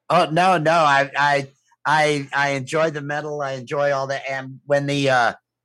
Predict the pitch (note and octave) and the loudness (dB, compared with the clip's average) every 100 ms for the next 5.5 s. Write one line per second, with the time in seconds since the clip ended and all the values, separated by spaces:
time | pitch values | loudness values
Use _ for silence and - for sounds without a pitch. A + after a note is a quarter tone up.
0 | - C3 C3 D3+ D3+ E3 D#3+ C3+ A#2 D3 | -2 -2 -2 -2 0 2 0 -4 -6 -2
1 | C#3+ C#3+ C#3+ B2+ C#3+ C3+ C3 C3 A#2+ C#3+ | -2 -2 -4 -4 -6 -8 -8 -6 -6 -2
2 | C#3 B2 B2+ C3 C3 A#2 G#2+ A2 A2 B2+ | -2 0 0 0 0 0 0 0 0 -4
3 | A2 C#3 B2+ G#2+ - B2+ B2 G#2+ - _ | -2 -2 0 -4 -8 -8 -6 -6 -10 _
4 | _ _ A#2+ C3+ C3 C3+ C3+ D3 C#3 C#3+ | _ _ 0 0 2 2 2 2 0 2
5 | C3+ C3 C3 B2 A#2+ | 2 2 0 2 0